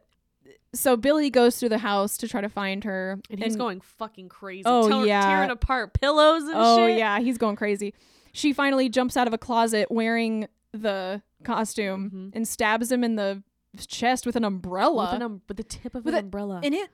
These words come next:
Speaker 1: looks sharp.
Speaker 2: Yeah.
Speaker 1: It looks like a really
Speaker 2: It goes
Speaker 1: sharp tip.
Speaker 2: directly into his, his, where, it looks like where his heart region is. I don't
Speaker 1: Yeah.
Speaker 2: know.
Speaker 1: Um, it was just a retractable
Speaker 2: Yeah.
Speaker 1: <laughs> thing. But, uh, she stabs him and he goes down.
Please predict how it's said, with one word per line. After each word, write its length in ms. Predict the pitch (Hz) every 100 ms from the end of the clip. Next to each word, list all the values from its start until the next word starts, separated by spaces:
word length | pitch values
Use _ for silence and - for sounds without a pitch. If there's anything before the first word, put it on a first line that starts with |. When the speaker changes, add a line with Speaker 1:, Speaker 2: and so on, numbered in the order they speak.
| -
Speaker 1:
looks 280 | 220 196
sharp. 400 | - - 170 151 185
Speaker 2:
Yeah. 200 | 190 190
Speaker 1:
It 80 | 254
looks 180 | 247
like 100 | 226
a 40 | 202
really 260 | 196 202 208
Speaker 2:
It 60 |
goes 100 | 233
Speaker 1:
sharp 100 | 180
tip. 80 | 196
Speaker 2:
directly 340 | 196 185 190 -
into 260 | 190 185
his, 180 | 175 - -
his, 280 | 196 190 175
where, 400 | 190 269 339 370 226
it 220 | 220 - 240
looks 220 | 359 -
like 140 | 247
where 100 | 208 202
his 100 | 190
heart 200 | 220 240
region 320 | 170 151 156
is. 220 | 143 -
I 40 | 190
don't 80 | 240
Speaker 1:
Yeah. 180 | 190 160
Speaker 2:
know. 80 | - _ -
Speaker 1:
Um, 200 | 240 226
it 100 | 294
was 140 | 320
just 180 | 247 -
a 40 |
retractable 720 | 180 180 165 170 185 180 185 190 240
Speaker 2:
Yeah. 160 | 190 170 -
Speaker 1:
<laughs> 160 | 311
thing. 260 | 214 185 208 - - - - -
But, 220 | 262 247
uh, 320 | 247 226 214
she 140 | 226 220
stabs 440 | - 294 277 254
him 360 | 262 262 254 254
and 180 | 226 220
he 200 | 233 269
goes 260 | 240 220 208
down. 540 | 208 196 196 190 196